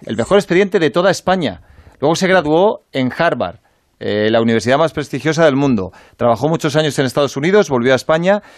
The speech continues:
y fundó una empresa que ha facturado cincuenta millones de euros en tres años. Y además es, creo que es director de inversiones en Europa del Fondo de Exalumnos de Harvard. Y como nadador extremo,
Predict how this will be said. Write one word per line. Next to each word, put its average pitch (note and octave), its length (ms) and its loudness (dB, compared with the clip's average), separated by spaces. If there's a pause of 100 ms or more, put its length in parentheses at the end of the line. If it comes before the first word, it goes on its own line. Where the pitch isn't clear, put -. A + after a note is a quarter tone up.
(140)
y A#2+ 120 -8
fundó B2+ 320 2
una E3+ 160 2
empresa E3 420 0
que D3+ 80 -2
ha D3 60 0
facturado D#3 440 0
cincuenta D#3+ 680 0
millones D3+ 360 -2
de C#3+ 100 2
euros E3+ 340 0 (320)
en C3 160 2
tres C#3+ 220 0
años. F#2+ 380 -4
Y A#2 60 -4
además B2 240 0
es, D#3+ 260 -4 (540)
creo C#3 180 0
que D3+ 100 0
es A#2 120 -6
director B2 480 0
de D#3+ 60 -2
inversiones C#3+ 420 -2
en C#3 80 0
Europa C#3+ 300 2
del B2+ 100 2
Fondo C#3+ 320 0
de B2+ 140 2
Exalumnos B2+ 500 -2
de A2+ 140 -2
Harvard. F#2 340 -4
Y B2 140 -4
como B2+ 180 2
nadador B2+ 340 2
extremo, F3+ 520 -2